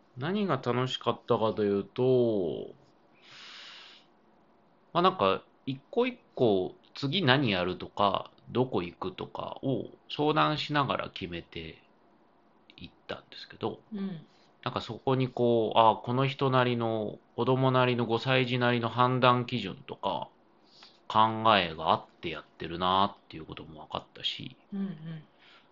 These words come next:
Speaker 1: なんかこちらがいちいち提示しなくても、いろいろ考えて進んでいたのも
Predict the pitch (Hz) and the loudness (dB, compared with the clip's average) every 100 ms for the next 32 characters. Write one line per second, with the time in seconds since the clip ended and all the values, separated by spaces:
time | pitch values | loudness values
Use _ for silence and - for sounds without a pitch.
0 | _ _ _ _ _ - 139 92 - 107 | _ _ _ _ _ -4 -2 -2 -4 -8
1 | - 143 139 131 131 123 - - _ _ | 0 4 6 8 6 6 4 -6 _ _
2 | - - 120 131 113 90 - - 101 98 | -18 -12 -8 -4 -4 -6 -12 -4 -2 -2
3 | 95 98 101 98 - 87 80 78 - _ | -4 -6 -4 -6 -6 -12 -12 -20 -20 _
4 | _ _ 95 101 101 101 104 104 107 90 | _ _ -4 0 0 2 2 4 2 0
5 | - - - 85 82 80 - - _ _ | -4 -16 -12 -10 -10 -12 -12 -16 _ _
6 | _ - - - | _ -20 -20 -20